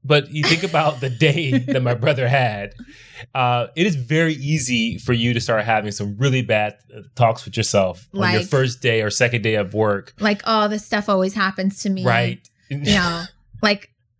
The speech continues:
Speaker 2: kind of in that previous episode where it's like, you know,
Speaker 1: Mm.
Speaker 2: something, bad times stole my pension.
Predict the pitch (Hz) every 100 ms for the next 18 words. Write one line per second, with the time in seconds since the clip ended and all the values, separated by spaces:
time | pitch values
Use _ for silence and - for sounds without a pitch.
0 | - - 349 277 262 247 160 202 294 277
1 | 240 226 208 208 202 196 180 185 190 190
2 | 185 180 - 190 185 175 165 156 - -
3 | 240 240 233 202 196 185 _ _ 196 226
4 | 233 247 226 262 226 208 202 - 226 226
5 | 220 202 208 233 208 - 151 165